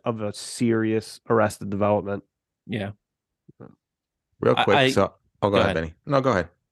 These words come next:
Speaker 2: I was gonna say my, my was also in the running for me, but I did wanna go with a little something funnier, was the, um, I don't have the quote in front of me, but i-, in that, I guess it was episode two of season four when he has that kind of heartfelt speech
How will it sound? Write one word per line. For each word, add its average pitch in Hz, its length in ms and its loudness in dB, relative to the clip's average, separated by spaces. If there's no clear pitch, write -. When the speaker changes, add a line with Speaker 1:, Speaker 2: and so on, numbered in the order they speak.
Speaker 2:
I 127 120 2
was 135 140 -2
gonna 131 140 0
say 120 260 0
my, 85 220 -8
my 104 520 -2
was 113 200 -4
also 113 280 0
in 104 60 -2
the 101 80 -2
running 104 280 -4
for 98 140 -8
me, 101 220 -2
but 101 120 -4
I 101 80 -2
did 104 140 -2
wanna 98 220 -2
go 98 120 -4
with 98 80 -4
a - 20 -6
little 98 160 -6
something 98 360 -8
funnier, 98 360 -4
was 95 220 -4
the, 95 220 -4
um, 95 340 -8
I 110 100 0
don't 107 120 2
have 104 120 0
the 104 80 -4
quote 101 200 -4
in 80 60 -14
front 101 200 -2
of 98 60 -4
me, 95 80 -4
but 90 240 -8
i-, 104 200 -12
in 107 120 -6
that, 101 260 -2
I 120 60 -10
guess 113 220 0
it 117 40 -6
was 107 140 -2
episode 101 400 -2
two - 180 -6
of 98 60 -2
season 98 300 -6
four 101 320 -6
when 95 120 -6
he 95 80 -4
has 98 200 -2
that 92 200 -2
kind 98 200 -4
of 87 80 -8
heartfelt 98 460 -4
speech - 560 -8